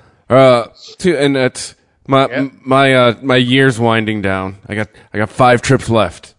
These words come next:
Speaker 1: If, if, if everything works out, I should be done working for the year on December tenth.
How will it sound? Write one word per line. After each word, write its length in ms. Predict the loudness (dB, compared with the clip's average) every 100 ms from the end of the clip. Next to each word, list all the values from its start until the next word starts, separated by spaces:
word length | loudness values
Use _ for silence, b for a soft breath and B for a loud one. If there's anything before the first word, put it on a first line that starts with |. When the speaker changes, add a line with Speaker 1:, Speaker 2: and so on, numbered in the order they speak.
| -12
Speaker 1:
If, 180 | -10 -10
if, 180 | -10
if 0 |
everything 500 | -6 -4 -4 -4 -2
works 300 | 2 0 0
out, 220 | 0 0 0
I 140 | -6
should 180 | -6 -8
be 80 | -6
done 220 | -4 -2
working 340 | -4 -4 -8 -10
for 320 | -6 -2 0
the 100 | -2
year 300 | -4 -2 -2
on 200 | -4 -4
December 420 | -6 -6 -6 -6
tenth. 440 | -6 -8 -10 _